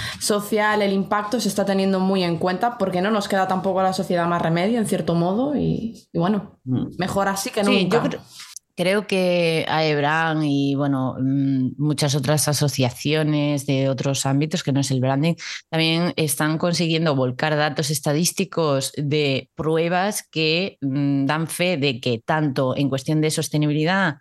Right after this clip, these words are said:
Speaker 3: como en cuestión de valores, cuando se cumplen y se llevan a cabo,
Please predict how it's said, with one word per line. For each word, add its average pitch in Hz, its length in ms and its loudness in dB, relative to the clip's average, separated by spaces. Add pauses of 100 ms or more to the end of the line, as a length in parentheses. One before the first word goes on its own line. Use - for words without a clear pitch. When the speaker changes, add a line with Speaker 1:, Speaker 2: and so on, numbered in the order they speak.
(300)
Speaker 3:
como 143 200 0
en 127 60 -2
cuestión 135 300 -2
de 139 80 0
valores, 180 640 0 (340)
cuando 147 420 0
se 123 180 -4
cumplen 180 440 0
y 135 60 0
se 131 120 -4
llevan 143 240 0
a 165 80 -2
cabo, 175 480 -2